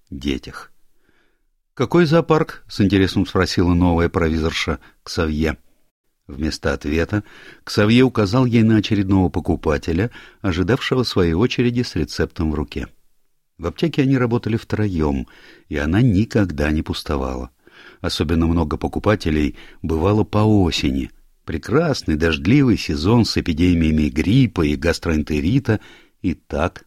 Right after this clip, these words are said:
каждый год. Ксавье был доволен. Он любил свою профессию, и дела у него шли прекрасно. Он только никак не мог понять, отчего Летиция не стала работать вместе с ним,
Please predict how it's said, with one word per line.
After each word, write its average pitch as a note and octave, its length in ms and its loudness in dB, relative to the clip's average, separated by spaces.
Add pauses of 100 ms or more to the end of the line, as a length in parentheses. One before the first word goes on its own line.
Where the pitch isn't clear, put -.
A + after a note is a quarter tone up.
(260)
каждый C#2 400 -6
год. C#2 420 -6 (640)
Ксавье G#2 300 0
был D3 160 2
доволен. E2 500 2 (380)
Он G2+ 140 4
любил C3+ 300 2
свою D2+ 300 -2
профессию, B2 800 0 (260)
и D#2+ 120 -2
дела C#2 460 -4
у E2 100 0
него G#2+ 280 0
шли - 260 -2
прекрасно. F#2 720 -4 (680)
Он F#2+ 140 -4
только G2 220 0
никак G2+ 380 0
не G2+ 80 2
мог G#2+ 220 -2
понять, G#2 500 0 (460)
отчего A#2 600 2
Летиция D#2 640 -2
не D#2 160 0
стала A#2+ 400 -2
работать F2 520 -2
вместе E2 360 -2
с - 120 -4
ним, C3 280 2